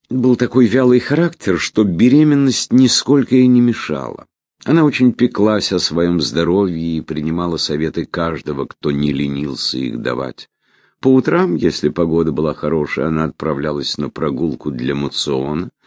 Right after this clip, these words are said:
и проводила положенное время на воздухе. Когда было не слишком холодно, она сидела на скамеечке в Сент-Джеймском парке, однако весь остаток дня она с удовольствием валялась на диване,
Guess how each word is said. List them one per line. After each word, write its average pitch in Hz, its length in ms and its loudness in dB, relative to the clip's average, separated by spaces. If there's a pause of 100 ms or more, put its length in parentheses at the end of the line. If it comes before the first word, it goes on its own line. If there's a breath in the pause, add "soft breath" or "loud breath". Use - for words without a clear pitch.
(240 soft breath)
и - 80 -4
проводила 76 560 0
положенное 64 540 -4
время 60 320 -6
на 58 160 -6
воздухе. - 580 -8 (580 soft breath)
Когда 127 300 2
было 135 200 6
не 127 120 6
слишком 123 480 4
холодно, 117 640 2
она 98 160 0
сидела 104 480 2
на 107 140 0
скамеечке 95 880 -2
в 80 80 -8
Сент-Джеймском 82 1000 -2 (100)
парке, 78 500 -6 (420 soft breath)
однако 65 440 -2
весь 71 280 -2
остаток 62 640 -6
дня 62 460 -4
она 53 220 -8
с - 160 -6
удовольствием 67 960 -4
валялась 57 580 -6
на 58 140 -8
диване, 87 600 -4